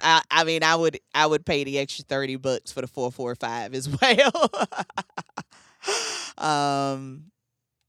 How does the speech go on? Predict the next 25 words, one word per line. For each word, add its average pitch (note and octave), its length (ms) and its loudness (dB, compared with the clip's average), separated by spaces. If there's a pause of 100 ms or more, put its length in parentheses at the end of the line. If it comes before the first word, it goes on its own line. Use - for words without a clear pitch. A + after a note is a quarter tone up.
(300)
because F#3+ 360 4
it E3+ 100 0
just D#3+ 200 -2
gives D3+ 240 0
more C#3+ 240 0
options. B2+ 640 -2 (200)
A-, E3+ 260 6
and, F3+ 320 2
you G#3+ 140 -4
know, F3 160 4
my E3 180 4
background D#3 1040 0 (1120)
in E3 160 0
live D#3 420 4
sound, D#3 800 -2
you C#3 100 -6
know, C3+ 180 -4
doing C#3 340 -6
that D3+ 200 0
for C#3+ 120 -8
most C3+ 280 -4
of C#3 80 -10
my C3 160 -4
career, C#3 680 -4 (1600)
yeah, C#3 380 -2